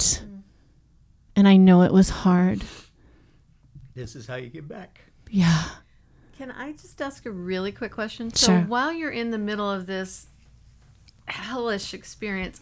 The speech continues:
Speaker 1: are you also, like, you're, you're aware that you're writhing, but how aware of you are, uh, are you of your surroundings? Are you, like, um,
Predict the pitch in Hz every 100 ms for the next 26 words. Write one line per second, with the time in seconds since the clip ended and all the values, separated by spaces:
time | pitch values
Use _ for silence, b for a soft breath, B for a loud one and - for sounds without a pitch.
0 | - 226 233 285 339 359 - 220 294 -
1 | 311 311 302 226 220 226 330 - 220 226
2 | 226 226 240 320 359 285 277 247 185 180
3 | 175 175 180 202 - 269 311 226 226 196
4 | 208 220 220 202 185 185 190 190 - 190
5 | 190 - - 135 - _ 214 233 233 196
6 | 190 185 196 180 180 180 - 180 175 170
7 | 180 220 262 277 302 202 202 185 190 190
8 | 185 180 180 b b b - 185 175 180
9 | - - - 196 175 175